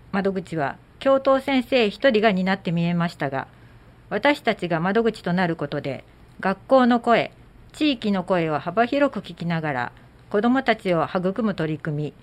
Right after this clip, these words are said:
地域学校共同活動を進めることができます。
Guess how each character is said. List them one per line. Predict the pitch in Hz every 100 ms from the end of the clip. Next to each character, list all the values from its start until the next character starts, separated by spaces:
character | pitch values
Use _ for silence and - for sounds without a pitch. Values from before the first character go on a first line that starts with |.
| - - - - -
地 | - 294 247
域 | 180
学 | 165 175 -
校 | 240 233
共 | 233 254 240
同 | 233 240
活 | 247 254 208
動 | 208 226
を | 285
進 | 202 202
め | 196
る | 190
こ | 208
と | 254
が | 247
で | 185
き | 156
ま | 147 135
す。 | - -